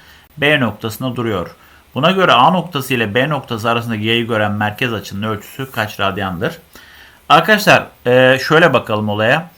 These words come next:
İki pi r çevre, yarıçap elli. Demek ki çevresi yüz pi'ymiş buranın.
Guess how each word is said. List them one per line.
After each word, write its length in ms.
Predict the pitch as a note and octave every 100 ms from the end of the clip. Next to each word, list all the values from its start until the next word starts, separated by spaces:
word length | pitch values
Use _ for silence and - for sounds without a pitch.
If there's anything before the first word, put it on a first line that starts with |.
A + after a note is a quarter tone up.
| _ _ _ _ _ -
İki 300 | C3 - G3+
pi 200 | E3 D3
r 180 | C#3 D#3
çevre, 540 | - B2 A#2 A#2+ C#3 - _ _ _ _ _ -
yarıçap 480 | C3 C#3 C3+ C#3 G2+
elli. 440 | B2+ A#2 A2+ C#3+ - -
Demek 260 | C#3+ A2 A2
ki 80 |
çevresi 480 | - C#3 A#2 G#2+ -
yüz 180 | A2+ G#2
pi'ymiş 440 | G#2+ E2 D#2+ -
buranın. 240 | F#2 D#2